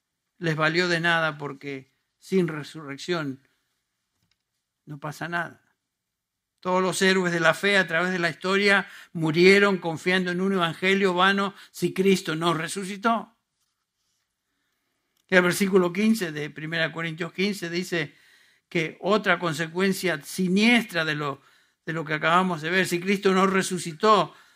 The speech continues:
entonces los apóstoles de Cristo, inclusive estos que se mencionan en los evangelios, y aún Pablo, fueron unos mentirosos, porque salieron a predicar un evangelio sabiendo que era una patraña,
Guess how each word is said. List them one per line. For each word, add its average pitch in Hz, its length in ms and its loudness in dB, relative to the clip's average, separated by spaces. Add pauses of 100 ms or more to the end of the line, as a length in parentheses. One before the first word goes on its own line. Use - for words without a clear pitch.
(120)
entonces 190 480 0
los 165 180 -4
apóstoles 160 600 -2
de 147 160 -6
Cristo, 233 800 4 (260)
inclusive 196 680 -4
estos 208 260 -6
que 165 80 -16
se - 100 -12
mencionan 180 560 -2
en 165 140 -4
los 151 160 -8
evangelios, 156 680 -4 (800)
y 160 200 -2
aún 175 260 0
Pablo, 190 480 4 (140)
fueron 220 420 2
unos 226 240 6
mentirosos, 202 1120 -2 (640)
porque 196 320 0
salieron 220 480 4
a 214 140 4
predicar 208 720 2 (180)
un 214 140 0
evangelio 208 640 2
sabiendo 196 640 2
que 180 100 0
era 208 160 0
una 185 380 2
patraña, 220 800 2